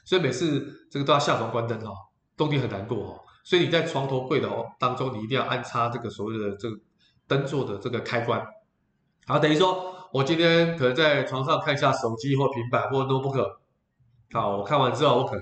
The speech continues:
马上一个随手就可以关灯。那么在冬天，被子已经温暖了哈，基本上就不用下床哈，这个是一个蛮好的一个，一个，一个装置啊，这特别要，特别要留意哈。再来就是说，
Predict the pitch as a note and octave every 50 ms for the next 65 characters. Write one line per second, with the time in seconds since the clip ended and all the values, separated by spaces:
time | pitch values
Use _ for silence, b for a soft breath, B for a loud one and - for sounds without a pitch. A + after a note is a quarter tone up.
0 | G2+ G#2 G2+ G2+ - D3 C3 A#2+ - C#3+ C#3+ C3+ C3+ - - C3 B2 A#2 G2 -
1 | A#2 A2+ A2+ G#2 G#2 G2+ G2+ G#2+ G#2+ G#2+ G#2+ b b b b b b b b b
2 | b b b _ D3 C#3+ C#3 C3+ C3 - D3 C#3 - D#3 D#3 C#3+ D#3+ E3 E3+ E3+
3 | E3+ - - - _ _ _ _ _ _ _ _ _ _ _ - _ - B2 A2+
4 | A#2+ A#2 A2+ A#2+ C3+ B2+ B2 C#3 C#3 C3+ B2+ A2+ G2+ F#2+ - - - G#2 - -
5 | - - - C3+ A#2+ - C3+ B2 A#2 A#2+ A#2 A#2+ A2+ A2 - C3+ A#2 G#2 - -
6 | - F2 - _ _ - A#2+ - - - _ - D3 C3 - C#3+ C#3 B2+ B2 G#2+
7 | A2 A2+ A#2 - - G#2 - - A#2 A#2 - - - - - - - - - -
8 | - - A2 A2 - - - - _ b b b b b b b - A#2 A#2 G#2+
9 | G2 - - C3+ C3 C#3 C#3 - D#3 - - - - - F2+ - - - B2 A#2
10 | - D3 B2 A2 A2 A2 G#2 G#2 G2+ G2+ G2 G2+ G2 G2 - _ _ _ _ -
11 | - C#3 A#2+ A2+ G#2+ A2 G#2+ - - - B2 A#2 G#2 G#2+ B2+ D#3+ C#3+ A2+ G#2 -
12 | - G2+ G2+ - - B B B B B B B B B B B B B B B
13 | - G3+ G3+ F#3+ F3 D#3+ D#3+ E3+ E3 E3 D#3+ D#3+ D#3+ D#3+ D#3 D#3 D#3 D#3 -